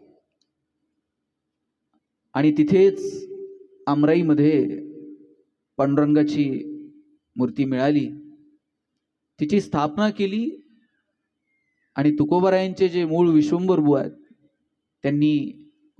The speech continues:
पांडुरंगाची तिथे स्थापना केली आणि नित्यनियमानं पूजा अर्चा सुरू झाली.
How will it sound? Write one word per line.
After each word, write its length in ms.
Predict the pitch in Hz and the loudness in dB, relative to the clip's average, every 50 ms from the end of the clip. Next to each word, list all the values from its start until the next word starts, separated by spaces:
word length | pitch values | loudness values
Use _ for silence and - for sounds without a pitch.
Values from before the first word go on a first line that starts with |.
| - - | -10 -6
पांडुरंगाची 640 | 139 135 139 139 151 151 147 147 147 143 147 - 147 | -4 -4 -2 -2 -2 0 0 0 0 -2 -2 -4 -6
तिथे 560 | 135 135 139 - 147 135 127 123 - - - _ _ _ _ _ _ _ _ _ _ _ _ _ _ _ _ _ _ _ _ _ _ _ _ _ _ _ _ _ _ _ _ _ _ _ | -6 -6 -6 -4 -2 -2 -2 -4 -6 -10 -14 _ _ _ _ _ _ _ _ _ _ _ _ _ _ _ _ _ _ _ _ _ _ _ _ _ _ _ _ _ _ _ _ _ _ _
स्थापना 440 | _ - - 120 117 - 156 170 190 | _ -4 -2 -2 -2 -2 -2 -4 -4
केली 600 | - 156 147 - - - - - - - - _ _ _ _ _ _ _ _ _ _ _ _ _ _ _ _ _ - | -2 -4 -4 -4 -6 -10 -14 -18 -20 -20 -20 _ _ _ _ _ _ _ _ _ _ _ _ _ _ _ _ _ -4
आणि 160 | 214 226 247 | -2 0 0
नित्यनियमानं 680 | 185 165 151 - - 240 240 196 170 156 151 151 147 190 | 0 -2 -4 -4 -2 -2 -2 0 0 0 0 0 0 -2
पूजा 340 | - - 139 123 131 123 | -4 -4 -4 -2 -2 -2
अर्चा 220 | 120 117 117 117 117 | -2 -4 -6 -8 -8
सुरू 280 | 113 - 117 110 110 | -8 -8 -8 -8 -8
झाली. 340 | 107 107 98 - - - _ | -8 -10 -14 -16 -20 -20 _